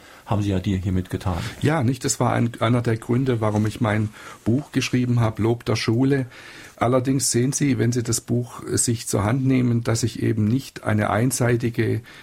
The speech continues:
Speaker 2: Position einnehme, sozusagen, jetzt kämpfen wir alle gegen die Politik, sondern wir müssen alle mitwirken. Politik muss mitwirken, wir müssen aber auch als Eltern mitwirken an der Verbesserung der Erziehungs- und Bildungssituation der Kinder.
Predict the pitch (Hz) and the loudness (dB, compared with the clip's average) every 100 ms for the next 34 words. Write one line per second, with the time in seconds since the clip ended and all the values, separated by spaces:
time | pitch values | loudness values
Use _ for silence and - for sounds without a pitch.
0 | - - 110 107 - 104 131 135 120 120 | -8 -2 -2 -2 0 2 2 2 2 2
1 | 120 117 113 113 110 107 117 107 110 104 | 2 2 0 -2 -2 0 2 0 0 0
2 | 101 - - 120 117 110 110 104 104 113 | -2 -2 -2 0 0 0 2 2 0 0
3 | 110 110 107 - 101 101 - 147 - - | -2 -2 -4 -2 -2 -2 -2 -6 -4 -2
4 | 107 107 - 104 107 131 - - 117 147 | 0 0 0 0 0 0 -2 -2 0 0
5 | 117 92 98 95 - 95 - - - - | 0 -2 -6 -8 -6 -8 -8 -16 -16 -6
6 | - 107 127 156 151 - - - _ 123 | -2 0 0 -2 -4 -12 -20 -20 _ -2
7 | 131 131 139 - 127 127 123 110 107 123 | 0 0 -2 0 -2 0 0 2 2 0
8 | 123 101 101 107 104 - 95 - 120 143 | 0 -2 0 0 0 -2 -2 0 0 2
9 | 117 107 104 95 92 90 95 - - 101 | 0 0 -2 -2 -2 0 -4 -2 -2 0
10 | 104 - 98 107 - 101 101 98 - - | 0 -4 -2 -2 0 0 0 0 -2 -2
11 | 117 110 107 - 104 - 104 104 101 - | 0 0 0 0 -2 0 0 0 0 -2
12 | 101 98 95 - 101 101 98 - 110 107 | -2 0 0 0 0 2 0 0 -2 0